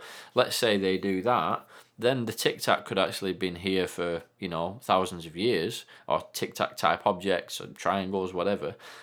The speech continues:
and then the actual light sail that they sent out could finally then tumble around to get into Earth. So they could have actually made technology that allowed them to get here even before the light sail did,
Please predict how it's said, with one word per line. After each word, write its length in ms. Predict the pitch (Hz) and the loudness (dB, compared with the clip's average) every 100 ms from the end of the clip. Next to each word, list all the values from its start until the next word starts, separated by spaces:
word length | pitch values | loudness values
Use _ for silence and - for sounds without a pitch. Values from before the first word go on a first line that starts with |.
| - | -8
and 180 | - 101 | -2 0
then 260 | 104 107 98 _ _ - _ _ _ _ _ _ _ _ _ | 0 -2 -6 _ _ -20 _ _ _ _ _ _ _ _ _
the 180 | 110 113 | 2 4
actual 380 | 107 - 107 95 | 4 0 -2 6
light 300 | 110 135 - | 6 6 0
sail 280 | 90 80 85 | 0 0 0
that 160 | 90 | -2
they 80 | 90 | -2
sent 380 | - 87 85 - | -2 -4 -4 -2
out 280 | 76 104 - _ | 0 0 -2 _
could 180 | - 101 | -6 -6
finally 720 | - - 143 135 135 117 110 | -4 0 2 2 0 2 2
then 260 | 101 98 98 | 2 2 0
tumble 360 | - 104 98 | -2 0 2
around 260 | 90 92 90 | 2 2 0
to 80 | - | -2
get 120 | 90 | -2
into 300 | 78 85 87 | -2 -4 -4
Earth. 320 | 85 76 - - - | -2 -2 -6 -20 -8
So 160 | - | -4
they 160 | 98 85 | -2 -2
could 140 | - | 0
have 100 | 98 | 2
actually 340 | 95 - - 87 | 0 0 -6 -4
made 220 | 90 - | -4 -2
technology 560 | - - 92 92 90 | -4 -4 -4 -4 -2
that 180 | 85 67 | -4 -2
allowed 300 | 85 90 87 | -2 0 -2
them 160 | 82 80 | -4 -6
to 140 | - | -10
get 220 | 67 101 | -2 -2
here 260 | - 87 76 | -2 -4 -2
even 240 | 73 90 | -4 -6
before 320 | 85 - 101 85 | -8 0 0 0
the 100 | 80 | 2
light 280 | 101 131 - | 2 2 -2
sail 240 | 78 76 | -2 -2
did, 220 | 73 69 | -4 -8